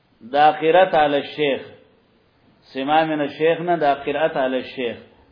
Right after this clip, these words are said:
دا اوچت دی. ولی؟ په دې کې د غلطۍ اصلاح کیږي او حفاظت کیږي. نو هر هغه شی چې په کې دا صورت وي، نو هغه اولا یې اوچتي.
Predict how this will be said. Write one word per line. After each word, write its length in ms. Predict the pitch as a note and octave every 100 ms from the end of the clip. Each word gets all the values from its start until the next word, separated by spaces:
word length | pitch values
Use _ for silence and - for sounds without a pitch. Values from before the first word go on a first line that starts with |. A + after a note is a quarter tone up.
| A2+
دا 140 | A#2+
اوچت 360 | A#2 A2 G#2+ G#2 - _
دی. 80 | _ _ _ _ _ _ _ _ -
ولی؟ 380 | B2+ E3 D3+ G#2+ - - _ _ _ _ _ _
په 120 | C3+
دې 140 | D3 F3+ F3
کې 100 | D#3+
د 60 | D3 C#3
غلطۍ 420 | C#3+ C#3 C#3+ E3+ F3 C3+
اصلاح 440 | C3 C#3+ D3 C#3+
کیږي 400 | D3 D#3+ E3 F3 D#3
او 80 |
حفاظت 500 | A#2+ A2+ A#2 A#2 A#2 -
کیږي. 240 | - A2+ A2+
نو 60 | A2
هر 200 | C3+ F3
هغه 200 | E3+ D#3+
شی 240 | - C#3 A2+ - _ _
چې 60 | B2 B2+
په 280 | C#3+ D#3
کې 120 | D3+ C#3+
دا 160 | D3+
صورت 320 | - D3 E3 E3
وي، 60 | E3
نو 100 | C3+
هغه 240 | B2 C3+
اولا 300 | A#2 B2+ D3
یې 160 | C#3+ B2
اوچتي. 380 | G#2+ B2 A2+